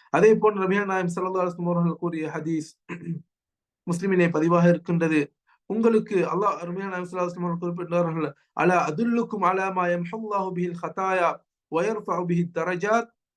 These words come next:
قالوا يا رسول الله، "بلى يا رسول الله." قال: "إسباغ الوضوء على المكاره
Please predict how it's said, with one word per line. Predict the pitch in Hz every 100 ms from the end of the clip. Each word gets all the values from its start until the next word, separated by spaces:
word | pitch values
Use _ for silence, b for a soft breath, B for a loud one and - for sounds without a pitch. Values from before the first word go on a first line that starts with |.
| _
قالوا | 175 175 175
يا | 165 165
رسول | 160 156 202 180
الله، | 170 156 147
"بلى | 156 214 202
يا | 175
رسول | 170 170 175
الله." | 160 160 160 139 _ _ _ -
قال: | 175 175
"إسباغ | 165 - 151 175 208
الوضوء | 190 185 180 202 202
على | 185 180 185
المكاره | 175 175 220 196 190